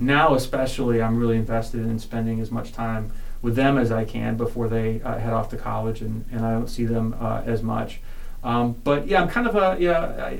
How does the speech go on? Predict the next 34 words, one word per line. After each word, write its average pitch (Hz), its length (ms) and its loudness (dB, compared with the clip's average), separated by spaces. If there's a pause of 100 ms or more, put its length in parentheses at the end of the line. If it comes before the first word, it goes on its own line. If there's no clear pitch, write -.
I'm 127 160 0
kind 156 160 2
of 147 80 2
a 139 60 6
homebody. 139 640 2
Uh, - 20 -2
I, 120 460 0
I - 20 0
spend, 127 380 0
I 117 40 0
do 120 120 0
spend 123 260 0
a - 20 4
lot 120 140 2
of 120 80 0
time 123 220 2
on 120 100 0
the 120 80 0
weekend 120 340 -2
watching 117 320 -2
movies, 120 360 0
catching 120 340 -6
up 117 160 -6
on 110 140 -4
things 117 240 -2
that 120 100 0
I've 117 180 -2
missed, 117 400 -2
and 113 160 0
just 113 200 0
hanging 113 340 -2
out 110 260 -2
with, 110 320 -4
uh, 107 280 -6